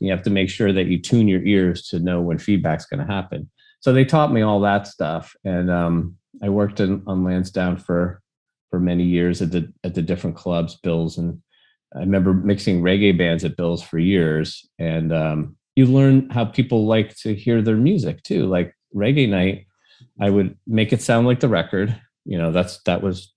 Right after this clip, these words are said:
the thing that I would go on, like, "Okay, this sounds like this record that people are listening to. All right, sounds good." And these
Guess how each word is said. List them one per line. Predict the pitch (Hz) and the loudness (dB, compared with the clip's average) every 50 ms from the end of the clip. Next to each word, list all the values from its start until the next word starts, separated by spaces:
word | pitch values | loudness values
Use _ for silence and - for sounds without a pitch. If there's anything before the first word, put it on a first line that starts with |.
| - | -16
the | - - 90 | -8 -8 -8
thing | 90 - 92 98 92 | -4 -2 -2 0 0
that | 92 90 | 0 0
I | 90 87 | 0 0
would | 82 85 85 82 | -2 -2 -4 -2
go | - 95 98 90 82 | -2 -2 0 0 0
on, | 78 80 85 87 | 0 -2 -2 -4
like, | 82 82 82 - - | -4 -6 -6 -8 -10
"Okay, | - - 87 87 | -6 -4 -4 -2
this | 85 95 - | -2 -6 -6
sounds | - 95 95 92 90 | -4 -4 -4 -2 -2
like | 95 85 - | -4 -4 -4
this | - 82 - - | -6 -8 -6 -4
record | 87 82 - - 80 78 | -6 -6 -4 -6 -10 -8
that | 78 76 71 _ _ | -8 -8 -10 _ _
people | - 90 78 - 78 | -10 -10 -8 -8 -8
are | 76 82 | -8 -8
listening | 85 82 - - - 92 - | -10 -10 -12 -14 -16 -16 -16
to. | - - 82 82 | -14 -14 -12 -10
All | 82 | -8
right, | 82 82 82 - _ | -8 -8 -8 -10 _
sounds | - - 80 - - | -12 -12 -12 -12 -10
good." | - 78 76 - _ _ _ _ _ _ _ _ _ _ _ _ - | -10 -12 -12 -12 _ _ _ _ _ _ _ _ _ _ _ _ -6
And | 92 95 95 | -4 -2 0
these | 95 95 92 90 - - - | 2 2 0 0 -2 -8 -18